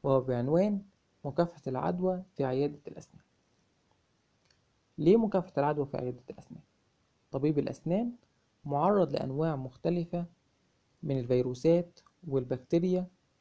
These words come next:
داخل عيادة الأسنان، وده عن طريق إما التلامس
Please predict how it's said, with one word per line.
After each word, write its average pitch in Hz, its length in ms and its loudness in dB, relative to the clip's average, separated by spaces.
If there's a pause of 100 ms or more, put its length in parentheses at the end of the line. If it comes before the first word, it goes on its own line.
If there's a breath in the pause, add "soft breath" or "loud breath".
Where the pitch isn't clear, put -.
(120)
داخل 156 560 2
عيادة 135 460 0
الأسنان، - 400 -20 (1600)
وده 151 280 6
عن 143 260 -2
طريق 143 280 -2 (460)
إما 165 160 4
التلامس 147 800 -2